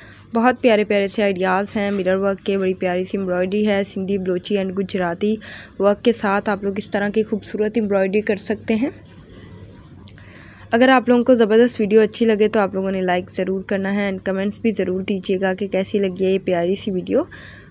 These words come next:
बहुत ज़्यादा nice, अ, ideas के साथ है, बहुत ज़्यादा latest designing है इस video में।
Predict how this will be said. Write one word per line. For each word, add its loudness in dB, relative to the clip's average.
बहुत 4
ज़्यादा 4
nice, 0
अ, -2
ideas 0
के 0
साथ -2
है, -2
बहुत -4
ज़्यादा 0
latest -2
designing -2
है 2
इस -8
video -2
में। -2